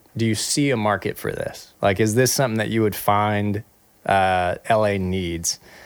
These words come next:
Um, and the most consistent feedback that I got was, "L A's got a lot of guitarists. They do not have a lot of good drummers."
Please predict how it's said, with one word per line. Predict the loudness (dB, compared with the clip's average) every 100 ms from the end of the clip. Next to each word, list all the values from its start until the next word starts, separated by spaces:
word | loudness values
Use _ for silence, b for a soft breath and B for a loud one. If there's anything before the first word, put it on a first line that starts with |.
| B B 0
Um, | 2
and | 4
the | 4
most | 4 4 4 2
consistent | 2 0 2 0 0 -2
feedback | 0 2 2 2
that | 2
I | 2 4
got | 4 2
was, | 0
"L | 2 4
A's | 2
got | 2 2
a | 2
lot | 2 2 4 4 2
of | -2
guitarists. | -4 2 4 4 0 -4 -10 -2
They | 0 2
do | 2
not | 2 4 4 4
have | 2
a | 4
lot | 2 2
of | 0
good | 0 0
drummers." | 0 -2 -4 -8 -14